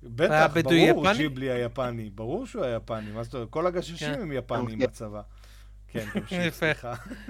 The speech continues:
Speaker 2: בכל מקרה, אה, הסרט החדש של מיאזקי, אה, כמה הערות ב-, בלי שום קשר ל-, לסרט, אני כזה, א-, אני לא מזמין באינטרנט, אני פשוט מגיע, רואה איזה, אתה יודע, מה הכיסאות, אה,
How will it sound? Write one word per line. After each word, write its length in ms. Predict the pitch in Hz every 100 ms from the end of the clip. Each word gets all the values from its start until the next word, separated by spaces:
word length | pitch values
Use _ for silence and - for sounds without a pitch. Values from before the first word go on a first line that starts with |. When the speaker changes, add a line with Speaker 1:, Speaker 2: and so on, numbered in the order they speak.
| - -
Speaker 2:
בכל 180 | 185 214
מקרה, 320 | 214 - 151
אה, 440 | 147 151 151 151
הסרט 280 | 147 - 170
החדש 340 | 165 156 156 -
של 140 | 151
מיאזקי, 800 | 147 147 143 175 185 208 208 233 - - - - - -
אה, 680 | 160 156 156 156 156 156 160 156 160 - - - - - -
כמה 220 | 240 330
הערות 320 | 285 220 254 240
ב-, 80 | 170 190
בלי 160 | 175 226
שום 140 | 277
קשר 300 | 214 190 170
ל-, 360 | 151 143 147 147 147
לסרט, 580 | 139 214 220 170 202 - - - - - -
אני 200 | 156 147
כזה, 240 | 147 151 156 156 151 151 151 151 147 - - - - -
א-, 60 | 190 214
אני 240 | 208 262
לא 140 | 277 262 254
מזמין 380 | 226 240 262 220
באינטרנט, 560 | 208 220 233 233 -
אני 120 | 165 156
פשוט 300 | - - -
מגיע, 440 | 156 160 220 226
רואה 260 | 170 156 165
איזה, 480 | 156 156 151 147 147
אתה 100 | 156
יודע, 160 | 151 147
מה 140 | 147
הכיסאות, 420 | 147 147 160 -
אה, 200 | 151 151